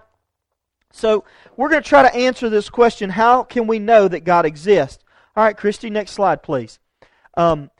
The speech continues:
you will see in this next slide, we talked about this last week. Now, I'm gonna get you to do something with me. Um, can you guys read that from there? Okay. I would like for you, if you went to a Methodist church, you'd probably read this every Sunday morning.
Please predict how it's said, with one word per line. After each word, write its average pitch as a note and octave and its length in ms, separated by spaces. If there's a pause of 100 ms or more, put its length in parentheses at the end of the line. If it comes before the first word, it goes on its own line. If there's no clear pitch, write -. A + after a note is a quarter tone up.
(140)
you A#3 160
will B3+ 120
see C4+ 280
in B3+ 80
this A3 200
next A#3+ 280
slide, A3 440
we G#3+ 80
talked A#3+ 320
about G3 320
this G#3+ 320
last G3+ 420
week. A#3 340
Now, F#3 300 (320)
I'm A#3 200
gonna C#4+ 180
get C4 260
you C4+ 60
to B3+ 80
do C4 200
something F#3 380
with E3 160
me. F3+ 380 (300)
Um, E3 420 (420)
can G#3+ 220
you C4 100
guys C4 320
read G#3+ 280
that C#3+ 260
from C#3 160
there? G#2+ 240 (800)
Okay. E3+ 400 (1400)
I B3 140
would D4+ 120
like C4+ 280
for - 160
you, G#3 540 (100)
if E3+ 180
you A3 120
went B3+ 160
to B3+ 80
a A3+ 40
Methodist A#3+ 520
church, B3+ 280
you'd G#3 160
probably A3+ 460
read G3+ 320
this F3 240
every F#3 300
Sunday G3 320
morning. G3+ 420